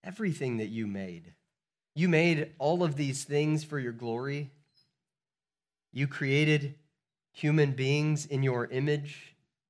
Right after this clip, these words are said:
so that we would honor you and worship you and reflect you. And God, we know that we have desperately,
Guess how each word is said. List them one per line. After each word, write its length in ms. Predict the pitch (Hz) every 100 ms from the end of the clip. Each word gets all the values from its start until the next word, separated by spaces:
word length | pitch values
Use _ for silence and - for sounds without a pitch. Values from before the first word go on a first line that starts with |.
| _ _ _ _ _ _ _ _ _ _ _
so 180 | - 135
that 120 | 127
we 180 | 123 131
would 220 | 113 107 -
honor 260 | 131 151
you 260 | 147 147 143
and 200 | 113 113
worship 400 | 135 139 147 135
you 180 | 135 127
and 140 | 117
reflect 560 | 107 - 135 143 143 147
you. 160 | 139
And 160 | 127 120
God, 240 | 123 123
we 160 | 127 127
know 200 | 127 135
that 140 | 123
we 200 | 113 127
have 260 | 131 117 110 _ _ _ _
desperately, 880 | 113 135 135 143 139 135 131 131 131